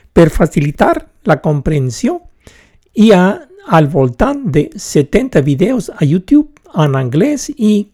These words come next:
castellà. En qualsevol cas, aviat seguiran les part dos i tres d'aquesta sèrie d'episodis, La mentida i la veritat.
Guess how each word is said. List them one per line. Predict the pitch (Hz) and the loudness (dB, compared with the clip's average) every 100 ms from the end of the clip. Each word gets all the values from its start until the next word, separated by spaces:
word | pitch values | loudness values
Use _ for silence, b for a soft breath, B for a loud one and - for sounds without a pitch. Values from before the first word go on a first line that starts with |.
| _ | _
castellà. | 185 120 - 113 165 - _ _ _ _ b b b b b | -4 -4 -4 -8 -8 -14 _ _ _ _ b b b b b
En | 185 202 208 392 - - - _ | 2 4 2 -4 -18 -20 -20 _
qualsevol | 156 151 127 - 147 175 294 - | 2 2 2 2 2 4 2 0
cas, | 190 294 - - _ - | -4 -4 -8 -16 _ -8
aviat | 190 143 160 262 | -4 0 0 -2
seguiran | - 156 135 160 190 269 262 | -2 -2 0 0 0 -2 -2
les | 143 - | -2 -2
part | - 165 180 - | -2 -2 -2 -4
dos | 120 156 247 - | 0 0 0 -4
i | 143 | -4
tres | 151 233 - - b b b | -2 -4 -6 -14 b b b
d'aquesta | 160 151 151 127 - 240 - 160 | -2 0 0 -4 -2 -2 -2 -4
sèrie | - 196 226 175 | 0 -2 0 0
d'episodis, | 156 156 - 123 185 233 269 233 - | -2 -2 -4 -2 2 2 0 -4 -6
La | 180 | -4
mentida | 156 135 131 233 240 | -4 -4 -4 -4 -2
i | 175 | -2
la | 147 147 | -4 -6
veritat. | 147 - - _ | -8 -10 -14 _